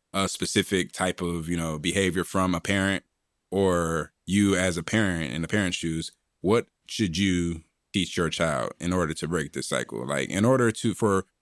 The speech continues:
for your, your offspring to have,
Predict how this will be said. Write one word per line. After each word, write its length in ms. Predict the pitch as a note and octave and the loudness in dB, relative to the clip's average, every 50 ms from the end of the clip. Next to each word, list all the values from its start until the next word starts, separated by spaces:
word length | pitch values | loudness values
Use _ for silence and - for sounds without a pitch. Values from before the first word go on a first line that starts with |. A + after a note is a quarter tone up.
| _ _ _ | _ _ _
for 240 | - A2+ G#2+ G#2+ G#2 | 2 4 4 6 4
your, 560 | G2+ G#2 A2+ A#2 A#2 A2+ G#2+ G#2 G2 F#2+ F#2+ | 4 4 4 4 4 4 4 4 4 2 2
your 500 | F2 F2+ G2+ G2+ G#2 G2+ G2 G2 F#2+ E2+ | 2 2 2 2 2 2 2 2 2 2
offspring 540 | F2+ G2+ F#2 - - - G2+ F#2+ F2 F2 E2 | 2 2 0 0 0 0 2 2 2 0 -2
to 120 | - D#2+ | -2 -2
have, 500 | D2+ F#2 F2 E2 D2+ D2+ D#2 D#2 - - | 0 2 2 2 2 0 -2 -4 -8 -14